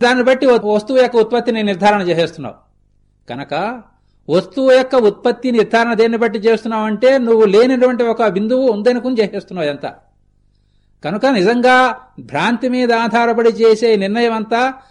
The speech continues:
నీ భ్రాంతి వల్ల పుట్టినటువంటి ఓ అనే బిందువు మీద ఆధారపడి ఉంది.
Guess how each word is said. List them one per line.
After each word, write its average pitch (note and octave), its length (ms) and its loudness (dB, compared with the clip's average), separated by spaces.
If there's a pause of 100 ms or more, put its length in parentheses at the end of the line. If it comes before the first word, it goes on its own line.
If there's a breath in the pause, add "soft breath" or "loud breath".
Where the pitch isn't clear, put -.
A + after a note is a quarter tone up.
(180 soft breath)
నీ A#3+ 160 0
భ్రాంతి B3 360 0
వల్ల C4+ 200 2
పుట్టినటువంటి A3+ 580 -2
ఓ G#3 160 0
అనే A3 180 -4
బిందువు G3 300 -2
మీద G3+ 200 -4
ఆధారపడి E3+ 440 -2
ఉంది. B2 180 -14